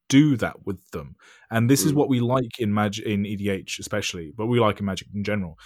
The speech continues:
Speaker 1: is we like modality of cards. People forget, like, something like, um,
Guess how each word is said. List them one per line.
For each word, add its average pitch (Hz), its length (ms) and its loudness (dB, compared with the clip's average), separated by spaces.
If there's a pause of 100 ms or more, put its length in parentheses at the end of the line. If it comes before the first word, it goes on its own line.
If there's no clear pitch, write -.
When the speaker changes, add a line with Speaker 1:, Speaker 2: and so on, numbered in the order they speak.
(180)
Speaker 1:
is 104 80 -6
we 107 60 0
like 120 260 0
modality 104 600 0
of 87 100 -10
cards. - 580 -10 (400)
People 240 240 2
forget, 123 400 2 (100)
like, 110 220 2
something 175 220 2
like, 107 360 -2
um, 92 480 -4